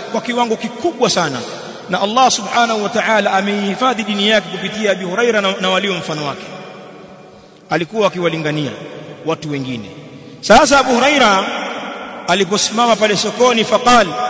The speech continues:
"Ya ahla suq," akawaambia, "Enyi watu wa sokoni,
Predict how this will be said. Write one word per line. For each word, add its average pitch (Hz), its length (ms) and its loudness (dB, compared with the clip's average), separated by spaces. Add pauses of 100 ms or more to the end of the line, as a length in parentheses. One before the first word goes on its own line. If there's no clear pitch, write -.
(600)
"Ya 247 280 6
ahla 262 260 6
suq," 269 340 2 (1040)
akawaambia, 226 520 4
"Enyi 247 260 4
watu 247 320 4
wa 233 80 4
sokoni, 247 640 4